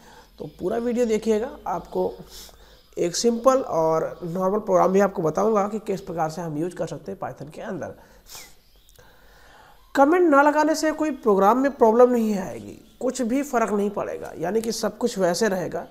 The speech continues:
चलिए शुरू करते हैं। पहले आपको बताते हैं क्या, किस प्रकार से हम लोग जो है प्रोग्राम बनाते हैं, उसमें कमेंट कहाँ यूज़ होगा। तो पहले चीज़ आपको क्या करना है कि आपको ऑनलाइन ही रन करना है। तो प्रोग्राम रन करने के लिए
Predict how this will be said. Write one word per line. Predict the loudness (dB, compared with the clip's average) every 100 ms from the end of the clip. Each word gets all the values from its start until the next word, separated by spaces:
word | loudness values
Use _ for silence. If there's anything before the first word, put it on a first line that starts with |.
| -12
चलिए | -4 2 2
शुरू | 2 2 2
करते | 0 -2 -2
हैं। | -4 -6 -14 -20 -20 _ -2
पहले | 2 4
आपको | 2 2 -4
बताते | -2 -2 -2
हैं | -4 -4
क्या, | -2 0 -2
किस | -6 -10
प्रकार | -6 -2 -2
से | -2
हम | -2 0
लोग | 2
जो | 0
है | -4
प्रोग्राम | -4 -2 0 0
बनाते | 0 0
हैं, | 0
उसमें | 0 -6 -4
कमेंट | 0 0 -2
कहाँ | -6
यूज़ | -6 -8
होगा। | -10 -12 -16 -20 -20 -20 -20 -20 _
तो | -2 -2 -2 0
पहले | 2 2
चीज़ | 2 2
आपको | 2 0 0
क्या | 0
करना | 0 -2 0
है | 0 -2
कि | -4 0
आपको | 2 0 0 0 0
ऑनलाइन | 2 2 2 2 2
ही |
रन | 2 2
करना | 0 0 0
है। | -2 -6 -10 -20 -20 -20 -6
तो | 0 2 2 2 -4 -18 -20 -20 -20 -20 _ _ _ -20 -20 _ -20 -20 -20 _ _ -6
प्रोग्राम | 0 2 2
रन | 2 2
करने | 0 2 2
के | 2
लिए | 0 -2 -8